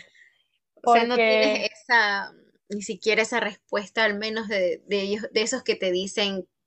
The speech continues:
Speaker 1: "Sí, pero", o sea, por lo menos que te contesten el teléfono.
Speaker 2: Lo han hecho, pero al enterarse de qué va el asunto, nos cuelgan.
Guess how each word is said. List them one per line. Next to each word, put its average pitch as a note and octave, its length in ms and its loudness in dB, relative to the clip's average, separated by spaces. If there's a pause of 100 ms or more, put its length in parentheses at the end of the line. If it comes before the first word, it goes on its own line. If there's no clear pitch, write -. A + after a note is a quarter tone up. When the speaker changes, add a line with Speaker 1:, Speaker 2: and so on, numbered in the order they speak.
(100)
Speaker 1:
"Sí, C#4+ 500 2
pero", F3+ 600 4
o - 320 -16
sea, G3 180 0
por G3 100 0
lo F3 60 -6
menos A3 180 0
que C#4 80 0
te A3+ 140 0
contesten G3 500 -2
el F#3 120 -6
teléfono. F#3 440 -4 (1200)
Speaker 2:
Lo C#4+ 100 2
han F4+ 120 0 (160)
hecho, E4+ 280 -2
pero C4 320 2 (220)
al B3+ 300 0
enterarse C4+ 580 0
de C4+ 160 -2
qué C4+ 140 0
va C#4+ 100 2
el C#4+ 60 0
asunto, D#4 420 -6
nos A#3+ 160 -4
cuelgan. E3+ 400 -6